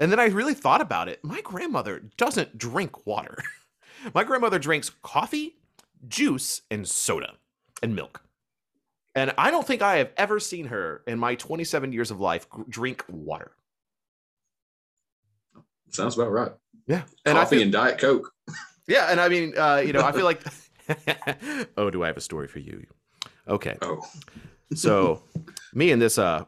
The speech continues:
Speaker 1: big old lovable Tennessee man were traveling with Darius down,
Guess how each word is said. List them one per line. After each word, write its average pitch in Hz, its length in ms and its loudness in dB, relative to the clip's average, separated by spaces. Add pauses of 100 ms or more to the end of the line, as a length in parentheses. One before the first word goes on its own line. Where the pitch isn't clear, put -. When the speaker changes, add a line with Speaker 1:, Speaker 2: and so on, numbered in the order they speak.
Speaker 1:
big 113 160 0
old 95 200 2
lovable 87 480 -6 (160)
Tennessee 101 420 -6
man 82 340 -8 (340)
were 92 60 -14
traveling 104 340 0
with 92 120 -4
Darius 98 400 0
down, 98 520 -2